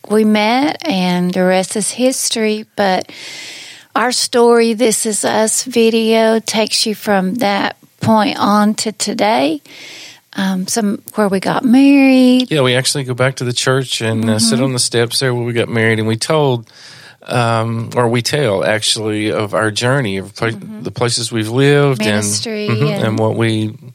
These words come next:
Speaker 2: were able to do there. And then we ended up, uh, where we had our, uh, honeymoon in the video.
Speaker 1: Yes, the
Speaker 2: We
Speaker 1: Brookside Inn in Gatlinburg, Tennessee.
Speaker 2: Yeah, so we end up there in a swing. And if you'd like to watch the video to learn more about us, you can do that. It's, again, it's on our,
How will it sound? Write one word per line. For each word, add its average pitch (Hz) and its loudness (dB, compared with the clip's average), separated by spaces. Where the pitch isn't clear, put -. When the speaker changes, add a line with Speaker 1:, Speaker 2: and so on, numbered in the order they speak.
Speaker 2:
were 120 2
able 117 0
to 113 -2
do 127 2
there. 131 0
And 113 -2
then 120 2
we 117 0
ended 160 2
up, 135 0
uh, 104 -6
where 117 0
we 117 0
had 113 -2
our, 110 0
uh, 117 -2
honeymoon 110 0
in 98 -2
the 98 -2
video. 92 -4
Speaker 1:
Yes, 190 -4
the 226 -4
Speaker 2:
We 214 -2
Speaker 1:
Brookside 202 -4
Inn 202 -2
in 185 2
Gatlinburg, 202 0
Tennessee. 208 -2
Speaker 2:
Yeah, 196 -2
so 107 -4
we 120 -2
end 127 0
up 123 -2
there 123 2
in 120 2
a 113 0
swing. 117 -2
And 98 0
if 101 -6
you'd 226 -4
like 160 -4
to 117 -4
watch 113 0
the 123 -2
video 113 0
to 107 -2
learn 104 0
more 110 4
about 101 2
us, 95 -2
you 101 -8
can 107 -4
do 98 0
that. 95 0
It's, 101 -6
again, 95 -6
it's 95 -6
on 95 -4
our, 92 -4